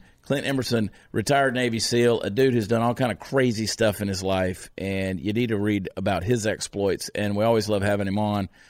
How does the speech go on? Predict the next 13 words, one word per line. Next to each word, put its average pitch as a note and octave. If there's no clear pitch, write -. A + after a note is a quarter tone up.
uh, G2
and G#2+
getting G#2
his A2
insight A2
on G#2
things. G2
So G2
welcome B2
back A#2+
to A#2+
the F#2
show. D3